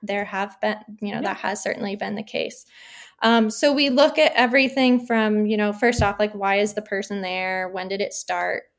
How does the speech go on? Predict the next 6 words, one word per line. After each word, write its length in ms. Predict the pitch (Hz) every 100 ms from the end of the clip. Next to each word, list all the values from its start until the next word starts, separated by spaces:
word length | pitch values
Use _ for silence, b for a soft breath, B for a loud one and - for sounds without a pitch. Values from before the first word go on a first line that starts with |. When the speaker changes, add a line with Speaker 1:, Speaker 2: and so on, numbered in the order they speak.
| _ -
Speaker 1:
Kind 140 | 196
of 60 | 196
the 80 |
generics. 840 | 208 226 208 185 180 226 285 - - b b b b -
Um, 680 | 208 208 202 196 196 196 196 _ _ _ - -
I 800 | 202 202 196 202 196 185 175